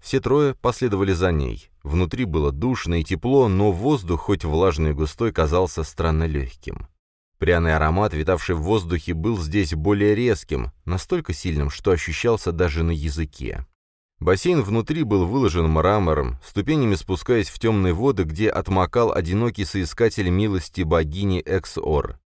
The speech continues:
Другой, как видно, уже получил своё. Он сидел на краю, болтая ногами в воде. «Эй!» — поперхнулся Мёд, поспешно опуская свои голые телеса в воду.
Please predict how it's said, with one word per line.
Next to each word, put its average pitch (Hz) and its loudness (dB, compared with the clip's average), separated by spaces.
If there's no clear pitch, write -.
Другой, 123 0
как 95 2
видно, 71 -2
уже 107 0
получил 139 0
своё. 85 0
Он 156 0
сидел 107 2
на 90 2
краю, 90 2
болтая 80 2
ногами 78 2
в 71 -2
воде. 69 -4
«Эй!» — 117 4
поперхнулся 90 0
Мёд, 104 0
поспешно 85 0
опуская 85 0
свои 80 0
голые 85 0
телеса 82 -2
в 80 0
воду. 71 -4